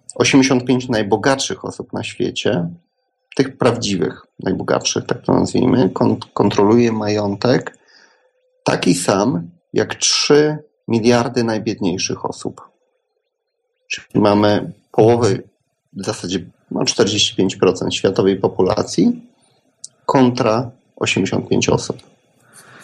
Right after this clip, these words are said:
I taki transfer majątku był właśnie możliwy, dlatego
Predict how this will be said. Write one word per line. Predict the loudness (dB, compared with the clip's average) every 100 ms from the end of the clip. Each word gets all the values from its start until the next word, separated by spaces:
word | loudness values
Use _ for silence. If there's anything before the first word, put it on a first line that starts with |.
| -12 -12 -12 -16 -20 -12 -12 -14 -6 -4
I |
taki | 0 2 2 0
transfer | 2 2 2 -2 0
majątku | 2 2 0 -4 -2
był | 2 2
właśnie | 2 0 -2
możliwy, | 0 0 0 -2 -2 2 2 2 -6 _ _ -20 _ -12 -12 _
dlatego | -2 2 0 0 0 -2 -2